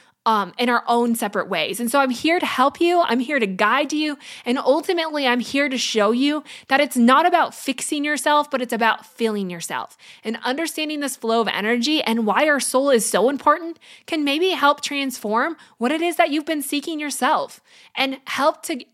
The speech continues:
ultimately step you into what it means to live in satisfaction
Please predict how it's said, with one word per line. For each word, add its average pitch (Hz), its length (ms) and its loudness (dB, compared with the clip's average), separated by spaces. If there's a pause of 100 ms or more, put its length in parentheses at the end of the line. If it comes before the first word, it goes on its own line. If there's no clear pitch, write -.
(120)
ultimately 269 560 -2
step 240 280 0
you 233 160 -2
into 220 460 0 (180)
what 262 200 2
it 269 100 -2
means 247 280 -4
to 233 100 -4
live 214 200 -2
in 190 120 -4
satisfaction 208 880 -4